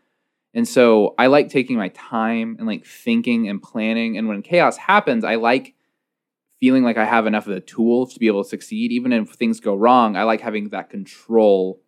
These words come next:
every step of the way. And so the first game that really comes to mind is, like, s-, a game like Dark Souls or Elden Ring, where it's, you know, it's right where I want it to be. Like, P V P and co-op is an option, but I don't have to engage. Or I can engage passively where, like, I have the thing on where it's like, "Hey,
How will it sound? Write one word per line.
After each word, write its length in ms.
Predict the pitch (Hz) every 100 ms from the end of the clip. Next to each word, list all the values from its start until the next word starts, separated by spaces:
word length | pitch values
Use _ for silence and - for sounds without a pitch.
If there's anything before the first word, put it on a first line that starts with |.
| _
every 240 | 110 107 104
step 280 | - 98 -
of 120 | 73
the 80 | 87
way. 380 | 92 92 98 - _ _ _ _ -
And 80 | 123
so 80 | 127
the 60 |
first 220 | 120 190 -
game 100 | 160
that 100 | 117
really 140 | 120
comes 180 | 117 107
to 60 |
mind 400 | 101 113 127 101
is, 240 | 95 92 -
like, 180 | 95 -
s-, 200 | - -
a 80 | 127
game 140 | 120
like 120 | 104
Dark 160 | - 202
Souls 240 | - 90
or 200 | 95 - -
Elden 280 | 160 131 87
Ring, 240 | - 92 - _ _ _ _ _ -
where 520 | 131 127 113 110 - -
it's, 280 | 123 - - _ _
you 140 | 131 127
know, 320 | 110 95 - _ _ _ _ -
it's 140 | -
right 320 | 110 120 131
where 100 | 120
I 40 | 107
want 180 | 101 92
it 40 |
to 60 | 90
be. 120 | 90
Like, 160 | 87
P 100 | -
V 120 | 131 135
P 200 | 147 135
and 80 |
co-op 320 | 117 110 107 107
is 80 |
an 80 | 101
option, 440 | 90 95 - 131 139
but 120 | 117
I 100 | 92
don't 340 | 90 101 95
have 200 | 101 104 -
to 120 | 120
engage. 340 | 110 107 107 -
Or 100 | 139
I 60 |
can 140 | 180 233
engage 280 | 180 180 180
passively 460 | 113 127 - 107
where, 140 | 95 98
like, 240 | 98 92 -
I 100 | 110
have 220 | 131 123
the 60 |
thing 200 | 117 120
on 160 | 117 117
where 60 | 110
it's 100 | 104
like, 120 | 104
"Hey, 340 | 175 143 92